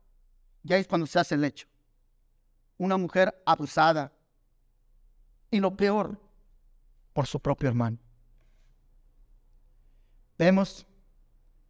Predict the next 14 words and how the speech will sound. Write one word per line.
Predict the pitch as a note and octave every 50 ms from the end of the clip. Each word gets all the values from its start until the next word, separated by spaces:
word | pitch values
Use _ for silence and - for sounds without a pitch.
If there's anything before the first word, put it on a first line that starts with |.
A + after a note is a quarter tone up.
| _ _ _
que | _ G3 F3
después | D#3+ - F#3+ G3+ G3
de | G#3+ G#3+
que | - F#3
toma | - G3 G3+ A3 G#3+ G#3
el, | G3+ A3 - - - _ _ _ _ _ _ _ _
se | - -
hace | G3+ G#3+ - G#3+
el | G3 F#3+ G3+
acto | A3 A3 A3 - - F3 D3 C3+ - _ _ _ _ _ _ _ _ _ _ _ _ _ _ _ _ _
de | -
que | E3 G3 G#3 A3 -
Amnón | G#3 G3+ F#3+ F3 F#3+ G#3+ A#3 C4 C4 B3 -
toma | - A#3+ C4 C4 A#3+ B3+